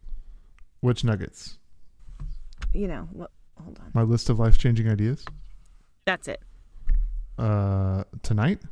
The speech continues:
Speaker 2: Oh, is it too, is it too in-depth?
Speaker 1: Nope. I got lots of life-changing ideas. Do you wanna hear all of them?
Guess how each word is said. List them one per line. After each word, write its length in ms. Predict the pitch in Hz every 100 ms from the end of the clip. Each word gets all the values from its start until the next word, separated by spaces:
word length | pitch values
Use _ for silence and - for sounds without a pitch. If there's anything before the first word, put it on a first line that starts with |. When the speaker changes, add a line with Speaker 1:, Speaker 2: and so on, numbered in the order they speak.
| - - _ _ _ _ _ _ _ -
Speaker 2:
Oh, 140 | 165
is 140 | 156
it 160 | 175 -
too, 100 | - -
is 180 | 175
it 160 | 180 -
too 160 | - 196
in-depth? 500 | 180 185 190 - - -
Speaker 1:
Nope. 440 | 120 123 151 277 - _ _ _
I 80 | 127
got 200 | 120 101
lots 320 | 104 151 -
of 100 | 117
life-changing 480 | 104 95 - 95 92
ideas. 360 | 95 90 95 -
Do 100 | 110
you 60 |
wanna 140 | 107 104
hear 140 | 104
all 140 | 107 117
of 120 |
them? 120 | 131